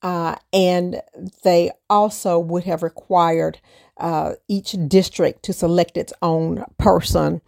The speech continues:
as opposed to now where, uh, they're essentially at-large, uh, representatives. Uh, that bill, however, did not pass, and we have retained the same structure,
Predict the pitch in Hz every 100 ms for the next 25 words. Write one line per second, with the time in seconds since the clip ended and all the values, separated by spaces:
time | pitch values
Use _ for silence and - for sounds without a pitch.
0 | _ _ _ 165 175 165 - 160 156 156
1 | 160 151 151 151 156 147 143 143 - 147
2 | 156 147 147 165 156 - 143 - 147 -
3 | 151 147 147 - - 156 151 143 151 160
4 | 151 147 127 - - _ _ - - -
5 | 160 165 180 180 180 180 170 180 - 170
6 | 165 160 160 170 165 - 185 156 151 151
7 | - - 156 156 156 160 165 156 165 160
8 | 156 - 180 160 156 156 156 - 156 156
9 | 151 - 151 - - -